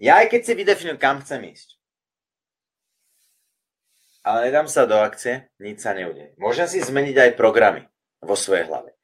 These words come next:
Ale budem vedieť, aké programy, keď neviem, aké, kde som a vlastne čo ma limituje?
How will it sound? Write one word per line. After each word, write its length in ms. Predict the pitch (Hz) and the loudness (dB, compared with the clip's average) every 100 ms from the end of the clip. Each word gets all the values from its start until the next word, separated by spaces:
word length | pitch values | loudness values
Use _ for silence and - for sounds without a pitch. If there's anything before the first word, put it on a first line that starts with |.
| _ _ _ _ - | _ _ _ _ 4
Ale 240 | 131 143 | 6 6
budem 240 | 123 139 156 | 4 4 6
vedieť, 320 | 170 170 170 | 6 4 2
aké 320 | 117 - 160 | 0 2 2
programy, 560 | 175 165 170 165 175 - | 2 0 2 -2 -4 -6
keď 140 | 127 | -4
neviem, 480 | 120 120 120 120 117 _ | 0 0 0 -2 -4 _
aké, 560 | 113 123 - 127 110 | 0 0 0 -2 -2
kde 160 | 98 117 | 0 0
som 240 | - 123 | 2 2
a 80 | 113 | 2
vlastne 240 | 110 123 120 | 0 -4 -6
čo 160 | 120 | -2
ma 160 | 113 113 | 0 0
limituje? 640 | 95 113 120 160 139 - | -2 -6 -8 -4 -4 -6